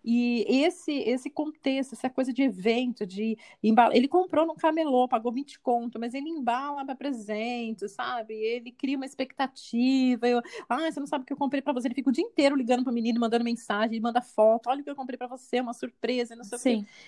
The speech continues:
Speaker 1: E, e, é, é, a, a, esse é o pai dele dando um presente pra ele. A mãe dando um presente pra ele. "Ah, Thiago, você tá precisando de um tênis." "É, mãe, tô precisando de um tênis. Vem cá, escolhe aqui junto comigo. Ó, o que que você acha desse, desse? Tem esse, tem esse. Ah, mãe, gostei desse. Beleza, vamos comprar. Vai chegar daqui a três dias.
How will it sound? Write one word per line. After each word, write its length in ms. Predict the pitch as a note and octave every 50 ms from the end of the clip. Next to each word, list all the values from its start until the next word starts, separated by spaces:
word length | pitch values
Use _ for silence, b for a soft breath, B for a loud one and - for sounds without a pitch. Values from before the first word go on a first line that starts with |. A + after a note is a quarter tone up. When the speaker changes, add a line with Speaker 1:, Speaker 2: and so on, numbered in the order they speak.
| B B
Speaker 1:
E, 300 | - B3 C#4+ C#4+ - - _ _
e, 800 | - - C4 C4 C4 C4 C4 C4 B3+ B3+ B3 B3 B3 A#3+ B3 A#3 - _ _ _ _ _ _ _ _ _ _ _ _ _ _ _
é, 220 | - F3+ - - A3+
é, 60 | -
a, 160 | G3 - - -
a, 360 | - A3+ A#3 A3+ A3+ A3 G#3+ -
esse 340 | G#3+ B3 C4 D4 D#4 - E4
é 40 | D#4
o 60 | D#4
pai 320 | - D#4+ C4+ C4+ C#4 C#4+
dele 260 | B3 B3+ C4 C4+ C#4 B3+
dando 280 | A#3 B3+ C#4 C4+ C4+
um 20 | C#4
presente 340 | D4+ C4 B3 B3 B3+ - -
pra 180 | C#4 C4 A#3
ele. 280 | G3+ F#3+ F3+ E3+ E3+ E3+ -
A 120 | A3 B3
mãe 240 | B3+ B3+ C#4 D4+ D#4+
dando 180 | C#4+ D4 D4 D4
um 20 | D4
presente 340 | - D4 C#4 C#4 C4+ C4+
pra 180 | B3 C#4+ C4 B3
ele. 280 | A3+ G#3 F#3 F3 F3 - _ _ _ _ _ _ _ _ _ -
"Ah, 460 | A#3 A#3 A3+ A3+ A3 G#3+ G#3 G3+ G#3 G#3+ _ A#3+ _ _
Thiago, 300 | _ - D#4 C#4+ C#4+ C#4+
você 60 | - B3+
tá 100 | C#4 C#4+
precisando 180 | B3+ C#4+ D4
de 80 | C4+ D4+
um 60 | D#4
tênis." 200 | - C#4 C4 B3+ -
"É, 100 | C4+ D4+
mãe, 120 | C#4 C#4
tô 60 | C4
precisando 180 | B3+ C4+ C#4+ D4+
de 20 |
um 40 | D4
tênis. 160 | - B3+ B3+
Vem 140 | B3 D#4+ E4
cá, 160 | - D4+ B3+
escolhe 280 | A#3 A#3 - - C#4+ D#4
aqui 140 | D4+ - C4
junto 180 | C4+ C4 -
comigo. 360 | - C#4 B3+ A3 G3+ F#3+ A3 G#3
Ó, 100 | G3+ G3
o 60 | G3+
que 120 | - C#4+
que 60 | C#4+
você 80 | - D4+
acha 200 | C4+ C4 - A#3
desse, 400 | G#3 A#3 A#3+ B3+ B3 B3+ - A3
desse? 400 | G#3+ A3+ A3+ A#3+ A#3+ B3 - -
Tem 200 | - B3+ A3 A3+
esse, 280 | A#3+ B3 B3 B3 - A3
tem 200 | - A3+ A3 A#3
esse. 160 | A#3 A#3+ -
Ah, 180 | - B3+ C#4 C4+
mãe, 140 | C4 A#3+ A3+
gostei 280 | A#3 A#3 A#3 D4 C#4
desse. 240 | A#3 A3+ G4+ G4 -
Beleza, 320 | G3+ B3 A#3+ A3 G3+ G#3
vamos 160 | A#3 A3+ A#3 -
comprar. 400 | B3+ C4 B3 - A3 G#3+ A3+ A3
Vai 140 | A3+ A#3
chegar 300 | A#3 - B3+ A3+ A3+ A3+
daqui 160 | A3 A3 A3 A#3
a 40 |
três 260 | A#3 A#3+ C4+ D4 B3+ A3
dias. 440 | G3 E3+ D#3+ E3+ E3 - - -